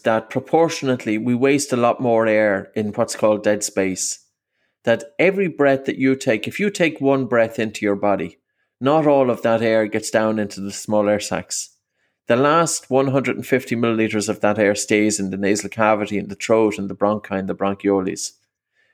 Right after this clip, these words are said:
So if you have an athlete, say, who is breathing, we'll say twenty breaths per minute, very, very light pace, twenty breaths per minute, and we'll say they are breathing shallow. They are mouth breathing, fast breathing, upper chest breathing.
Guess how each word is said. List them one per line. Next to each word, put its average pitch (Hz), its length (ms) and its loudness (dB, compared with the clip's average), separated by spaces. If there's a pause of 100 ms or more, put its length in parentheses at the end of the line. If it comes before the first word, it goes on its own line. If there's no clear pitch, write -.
(120)
So 147 160 0
if 196 140 2
you 220 100 2
have 180 160 2
an 147 100 0
athlete, 135 380 -2
say, 120 240 0
who 113 160 -4
is 110 100 -6
breathing, 107 380 -2 (300)
we'll 190 100 2
say 196 220 2
twenty 147 380 -2
breaths 113 280 0
per - 140 -8
minute, 98 280 -4 (480)
very, 131 460 0
very 120 180 2
light 107 260 0
pace, - 520 -6
twenty 143 260 0
breaths 110 280 -2
per - 120 -8
minute, 101 360 -4 (420)
and 135 100 0
we'll 151 120 2
say 165 200 0
they 139 160 4
are 123 80 4
breathing 113 380 -2
shallow. 95 580 0
They 107 80 0
are 107 100 2
mouth 147 300 0
breathing, 135 320 2
fast 120 460 -2
breathing, 113 260 -4
upper 110 200 -4
chest 107 320 -2
breathing. 95 280 -2